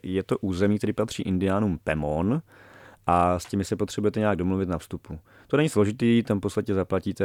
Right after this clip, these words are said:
nějaký malý poplatek a pokud máte průvodce, tak vás tam pustí. A vy tam můžete buď jít s nějakou drahou agenturou,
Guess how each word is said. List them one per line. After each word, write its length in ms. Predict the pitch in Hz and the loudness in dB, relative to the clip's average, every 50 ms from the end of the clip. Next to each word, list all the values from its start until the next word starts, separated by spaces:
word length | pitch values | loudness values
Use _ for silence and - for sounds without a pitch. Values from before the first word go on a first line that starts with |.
| 95 92 | 2 2
nějaký 320 | 87 82 80 - - 95 90 | 0 -2 -4 -6 -4 -4 -2
malý 200 | 82 80 95 95 | -2 -2 -2 -2
poplatek 720 | - 78 - 87 85 - - 92 92 92 92 - - - - - | -4 -2 0 0 0 0 0 0 0 0 -2 -4 -10 -14 -6 -2
a 440 | 82 82 85 85 85 85 82 82 85 - _ _ - | 0 0 2 2 2 0 -2 -4 -6 -10 _ _ -10
pokud 200 | - 85 - 104 | -6 0 2 4
máte 240 | 104 101 104 123 110 | 4 6 4 4 2
průvodce, 480 | - - 85 82 87 87 - - 95 87 | 0 0 -2 -2 -2 -2 0 -2 0 0
tak 140 | - 87 | 0 0
vás 160 | - 87 85 - | 0 0 0 0
tam 200 | - 87 82 78 | -2 -4 -4 -4
pustí. 380 | - - - - - - - - _ - - - - - - - - - - _ - | -6 -10 -12 -14 -16 -18 -18 -20 _ -20 -20 -20 -20 -20 -20 -20 -20 -20 -20 _ 2
A 300 | - 85 82 80 78 78 87 - | 4 4 4 4 2 -2 -4 -6
vy 100 | - 104 | -6 0
tam 140 | - - 117 | 2 4 4
můžete 280 | 117 113 113 117 120 110 | 4 4 2 2 0 0
buď 220 | 98 90 - - | 0 -4 -6 -8
jít 60 | 98 - | -8 -4
s 20 | |
nějakou 280 | - 95 92 - - 92 | -2 -4 -2 -2 -2 -2
drahou 220 | 87 95 95 85 | 0 0 2 2
agenturou, 720 | 76 82 85 90 87 - 110 110 107 107 110 107 107 110 113 | 0 0 0 -2 -2 2 4 6 6 8 8 6 6 4 0